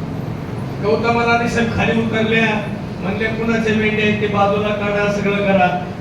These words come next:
आयला जीव नुसतं असं पाहतं, आपल्याला काय माहित नाही कुणाचे. यांच्या डोक्यात दुसरं काही नाही. जे मुलगा बघायला येणार आहे त्याला भेटायचं, त्याला सांगायचं, "मला लग्न करायचं." हे सांगण्यासाठी हे सगळं केलं,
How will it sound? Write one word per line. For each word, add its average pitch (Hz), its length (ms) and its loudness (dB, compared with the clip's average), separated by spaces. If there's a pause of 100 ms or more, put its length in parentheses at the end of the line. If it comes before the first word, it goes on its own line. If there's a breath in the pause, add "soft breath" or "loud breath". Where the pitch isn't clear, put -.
(180)
आयला - 220 0
जीव 226 340 -2
नुसतं 233 220 -4
असं 214 260 0
पाहतं, 180 220 0
आपल्याला 208 300 0
काय 233 160 0
माहित 254 220 0
नाही 170 160 -2
कुणाचे. - 340 -2 (760)
यांच्या 240 260 4
डोक्यात 254 280 0
दुसरं 254 240 -2
काही 226 240 0
नाही. 202 180 0 (420)
जे 262 160 0
मुलगा 247 480 -2
बघायला 240 260 0
येणार 233 220 0
आहे 226 120 0
त्याला 226 200 -2
भेटायचं, 240 520 0
त्याला 233 200 -2
सांगायचं, 202 500 -2
"मला 214 180 0
लग्न 214 360 0
करायचं." 226 320 2 (2000)
हे - 100 0
सांगण्यासाठी - 720 0
हे 294 220 0
सगळं 302 320 4
केलं, 247 400 2